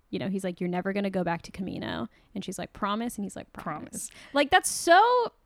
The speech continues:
Speaker 1: ah, it's so fucking sweet.
Speaker 2: Like, 'cause previously when he said, like, "They can send everyone in the galaxy, you'll ha-, you have us," she, instead of that being the thing that is comforting to her, she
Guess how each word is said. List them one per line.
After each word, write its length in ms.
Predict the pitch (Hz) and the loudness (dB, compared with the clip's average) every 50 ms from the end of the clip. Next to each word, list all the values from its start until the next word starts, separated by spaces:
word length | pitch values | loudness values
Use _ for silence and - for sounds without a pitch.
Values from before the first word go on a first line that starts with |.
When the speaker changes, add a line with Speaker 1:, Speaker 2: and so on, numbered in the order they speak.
| _ _ _ _ _ _ - | _ _ _ _ _ _ -10
Speaker 1:
ah, 220 | - - - - - | -8 -8 -8 -8 -10
it's 140 | - - - | -12 -12 -14
so 200 | - - 220 208 | -12 -10 -12 -12
fucking 360 | - - - - - - - - | -12 -14 -18 -18 -18 -20 -20 -16
sweet. 180 | - - - 240 | -14 -2 4 6
Speaker 2:
Like, 160 | 262 277 240 | 6 6 6
'cause 140 | 294 330 269 | 4 2 2
previously 960 | - - 311 294 285 277 320 359 403 415 - - 415 427 427 415 415 403 - - | 2 2 2 4 4 2 2 2 2 0 0 0 0 2 2 2 2 0 -2 -2
when 200 | - 214 226 226 | -2 0 2 2
he 100 | 220 220 226 | 2 0 0
said, 220 | - 226 214 202 | 0 0 0 2
like, 120 | 208 208 | 0 0
"They 100 | - 185 | 0 -2
can 120 | 180 - 202 | -4 -2 -2
send 160 | - 202 196 | -2 -2 -2
everyone 340 | - 175 180 180 175 175 175 | -4 -4 -4 -4 -2 -2 -2
in 60 | 170 170 | -2 -4
the 40 | 165 | -4
galaxy, 380 | 165 151 151 160 165 - 180 | -6 -6 -6 -8 -8 -8 -8
you'll 160 | 170 165 160 | -8 -6 -6
ha-, 100 | 165 170 - - | -8 -8 -10 -6
you 160 | 175 170 170 | -6 -6 -4
have 220 | 165 165 160 156 | -2 -4 -4 -4
us," 200 | - - 190 214 | -4 -4 -4 -4
she, 400 | - - - 233 247 277 285 - - - | -4 -4 -2 0 0 0 0 -2 -4 -4
instead 360 | 214 214 202 - - 208 214 | -2 -2 -2 0 0 2 2
of 240 | 254 294 262 233 196 | 2 0 0 0 0
that 240 | 185 165 175 - - | 0 0 0 -2 -4
being 300 | 208 196 190 190 190 175 | -4 -4 -2 -2 -2 -2
the 120 | 180 165 | -4 -4
thing 260 | 175 - 180 165 165 170 | -4 -4 -4 -4 -4 -4
that 120 | 170 170 | -4 -6
is 80 | 180 - | -8 -8
comforting 480 | - - 160 - - 175 196 226 247 | -10 -12 -12 -10 -8 -6 -4 -4 -4
to 120 | - 269 262 | -4 -6 -6
her, 300 | 262 277 277 285 302 294 - - - - _ | -4 -2 -2 -2 -2 -6 -10 -18 -20 -20 _
she 440 | - - - - 202 196 190 190 - | -12 -8 -4 -2 -2 0 -2 -2 -4